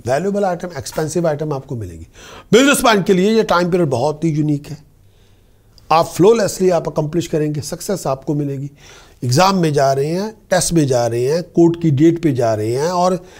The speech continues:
इस पूरे वीक के अंदर आप कोई इंटरव्यू में जा रहे हैं, सक्सेसफुल हो जाएंगे। हेल्थ अच्छी होगी, दिमाग ठीक होगा,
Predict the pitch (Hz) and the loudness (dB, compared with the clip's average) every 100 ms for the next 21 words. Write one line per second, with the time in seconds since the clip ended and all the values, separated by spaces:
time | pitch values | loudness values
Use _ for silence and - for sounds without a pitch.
0 | - - 226 - 269 254 190 151 185 160 | -6 2 2 4 6 6 4 4 2 4
1 | 170 175 170 175 190 180 - - - 196 | 2 2 0 0 -2 -2 -6 -20 -2 2
2 | 175 214 220 185 160 135 139 165 - _ | 2 4 4 4 4 2 0 -4 -10 _
3 | _ _ _ _ - 165 160 190 190 175 | _ _ _ _ -10 -6 -2 -2 -2 -2
4 | 131 107 85 73 - - - - - 262 | -2 -6 -8 -14 -20 -20 -20 -20 0 2
5 | 262 190 - 190 165 170 170 170 127 156 | 2 0 -2 0 2 2 -2 -6 -2 -2
6 | 160 147 139 147 147 156 | -2 -4 -6 -4 -8 -10